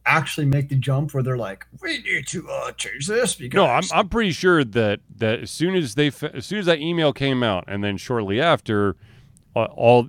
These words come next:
Speaker 2: A B C, all Disney, all E S P N dropped. I'm sure there was a mass exodus, and they, and then YouTube basically bent over backwards and pleaded incessantly to, um,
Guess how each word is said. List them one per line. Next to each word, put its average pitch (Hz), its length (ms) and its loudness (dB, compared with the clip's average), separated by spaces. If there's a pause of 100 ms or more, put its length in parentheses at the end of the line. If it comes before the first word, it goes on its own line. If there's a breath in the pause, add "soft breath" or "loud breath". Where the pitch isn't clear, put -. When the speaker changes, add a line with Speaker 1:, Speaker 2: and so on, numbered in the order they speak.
Speaker 2:
A 123 160 0
B 117 160 -2
C, 110 300 -2
all 104 260 0
Disney, 107 500 0
all 110 320 0
E 131 200 -2
S 110 120 0
P 120 200 -4
N 104 240 -2
dropped. 101 560 -4 (480 soft breath)
I'm 147 180 0
sure 156 300 0
there 120 120 -2
was 117 140 -4
a 110 40 -4
mass 104 300 -2
exodus, 95 540 -2
and 95 140 -4
they, 110 140 0
and 107 220 -4
then 104 160 -2
YouTube 117 360 -2
basically 107 400 -2
bent 120 260 -2
over 107 300 0
backwards 101 680 -2
and 98 160 -4
pleaded 139 760 -4 (640)
incessantly 123 1040 -4 (920)
to, 113 460 4
um, 95 500 2